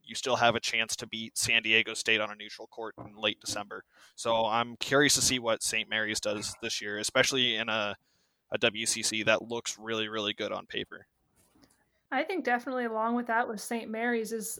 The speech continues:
Speaker 2: I think they have really good fight in them. I think at one point with Northern Iowa, they were down sixteen and they came all the way back and won. And I think that fight is really gonna pay off well as we get further into the season.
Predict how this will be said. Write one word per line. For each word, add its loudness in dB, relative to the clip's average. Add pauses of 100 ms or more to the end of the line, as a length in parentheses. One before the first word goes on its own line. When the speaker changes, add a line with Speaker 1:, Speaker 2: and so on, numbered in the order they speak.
Speaker 2:
I 6
think -2
they -2
have -2
really -2
good -6
fight -4
in -8
them. 0
I 0
think -2
at -4
one -2
point -2
with -6
Northern -4
Iowa, 2
they -2
were -2
down 0
sixteen -4 (100)
and 0
they 0
came -2
all 2
the 0
way 2
back 2
and -4
won. 0
And -2
I 0
think -4 (380)
that 6
fight -4
is -6
really -2
gonna -4
pay -6
off -4
well -2
as -8
we -10
get -8
further -8
into -12
the -14
season. -12